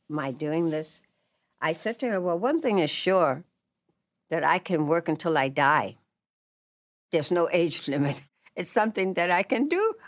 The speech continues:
forever," I said. "So I'm secure in that," I said to her. And that's what I meant. "I can work until I drop dead." If you have worked most of your life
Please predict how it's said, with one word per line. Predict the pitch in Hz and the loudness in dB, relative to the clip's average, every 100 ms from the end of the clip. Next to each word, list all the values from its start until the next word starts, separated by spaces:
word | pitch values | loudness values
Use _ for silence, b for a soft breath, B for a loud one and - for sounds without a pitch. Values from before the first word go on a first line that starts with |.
| B - | B 0
forever," | 220 247 508 196 127 _ _ - | 2 4 2 0 -4 _ _ -8
I | 156 | -6
said. | - 135 135 _ _ _ | -4 -4 -4 _ _ _
"So | - 190 175 165 _ _ _ | -2 2 2 0 _ _ _
I'm | 175 | -2
secure | 180 226 - 254 233 | 0 -4 0 2 4
in | 196 165 | 4 4
that," | 156 139 | 2 2
I | 117 | -2
said | - - - | -4 -6 -6
to | 95 | -14
her. | - 65 - _ _ | -12 -14 -14 _ _
And | 196 | 0
that's | 440 466 | 0 0
what | 370 | 0
I | 320 | 2
meant. | 320 392 117 _ - | 2 2 -2 _ 0
"I | 156 | 2
can | - 208 165 | 2 0 2
work | 143 160 - - | 2 2 -2 -2
until | 175 180 214 208 214 233 _ _ _ | 0 2 0 0 -2 -6 _ _ _
I | - 208 | 4 4
drop | 226 247 254 | 6 4 6
dead." | 330 392 - _ _ _ _ _ _ _ _ _ _ _ _ - | 4 4 0 _ _ _ _ _ _ _ _ _ _ _ _ -4
If | 226 - | -4 -2
you | 233 320 | -2 0
have | 285 226 165 | 0 0 0
worked | 139 143 175 131 - - | -2 2 2 0 -8 0
most | 156 208 - 170 | 0 0 -4 -6
of | 139 | -4
your | 143 131 | 0 0
life | 131 110 107 - - - | 0 -2 -4 -16 -20 -20